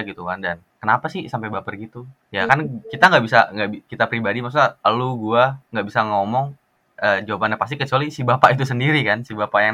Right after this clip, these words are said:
Speaker 1: naik motor itu sendiri yang bisa ngomong, karena ya dia yang melakukan hal tersebut. Nah,
Speaker 2: Hmm,
Speaker 1: tapi
Speaker 2: kok.
Speaker 1: kalau
Speaker 2: Mm-mm.
Speaker 1: sampai dia didoxing gara-gara dia ngelakuin itu, itu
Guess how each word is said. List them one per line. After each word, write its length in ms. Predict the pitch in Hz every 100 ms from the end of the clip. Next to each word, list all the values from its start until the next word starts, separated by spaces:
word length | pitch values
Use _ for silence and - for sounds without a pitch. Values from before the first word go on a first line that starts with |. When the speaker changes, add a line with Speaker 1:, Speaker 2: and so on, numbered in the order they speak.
| 113
Speaker 1:
naik 80 | 113
motor 240 | 113 110
itu 160 | 110 -
sendiri 400 | 113 127 120 110 _ _ _ -
yang 160 | 101
bisa 160 | 98 101
ngomong, 320 | 113 117 101
karena 160 | 104 147
ya 140 | 101
dia 200 | 90 107 143
yang 40 |
melakukan 280 | 101 - - 90
hal 80 |
tersebut. 400 | 87 - 107 92 _ _ _ _ - - - _
Nah, 80 | -
Speaker 2:
Hmm, 160 | 233 220
Speaker 1:
tapi 240 | - 143 151
Speaker 2:
kok. 80 | - _ _ _ 226
Speaker 1:
kalau 240 | 120 117
Speaker 2:
Mm-mm. 80 | 120
Speaker 1:
sampai 400 | 117 113 120 113 - _ _
dia 320 | 120 120 117
didoxing 640 | 113 113 175 175 - 143 143
gara-gara 480 | 123 113 110 117 117
dia 160 | 113 113
ngelakuin 640 | 113 113 - 117 113 110
itu, 400 | 147 147 156 151 - _ 135
itu 400 | 165 170 147